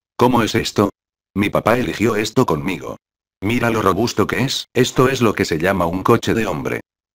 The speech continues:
Zhou Ao se regodeó. Kim Feng asintió. "Tu papá seguramente tiene buen ojo para los autos. Recuerda enviarle algo del dinero, conseguirle una casa mejor o algo así".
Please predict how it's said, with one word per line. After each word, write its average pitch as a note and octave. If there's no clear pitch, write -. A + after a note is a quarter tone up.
Zhou A#2+
Ao A#2+
se G2
regodeó. F2
Kim B2+
Feng A2
asintió. G2+
"Tu F#2
papá A2+
seguramente G#2
tiene G#2
buen F2
ojo G2
para D#2
los D2+
autos. C2
Recuerda G2+
enviarle F2+
algo F#2
del D2+
dinero, F2+
conseguirle G#2+
una G#2+
casa B2
mejor A#2
o G2+
algo A2
así". E2+